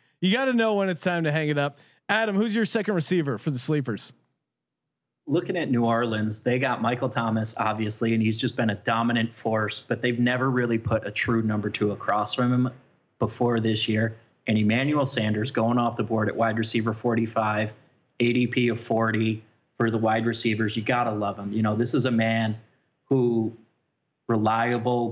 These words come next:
Speaker 2: before the la-, before the last two years,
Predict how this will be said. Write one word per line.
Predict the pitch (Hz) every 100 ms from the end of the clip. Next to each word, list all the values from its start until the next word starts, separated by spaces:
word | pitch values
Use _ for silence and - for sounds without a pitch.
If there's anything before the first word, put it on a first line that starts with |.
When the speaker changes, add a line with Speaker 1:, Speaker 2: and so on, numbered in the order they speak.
| -
Speaker 2:
before | 113 127 123
the | 120
la-, | 120 120 -
before | 117 110 123
the |
last | 123 120 113 -
two | 127
years, | 120 117 117 113 -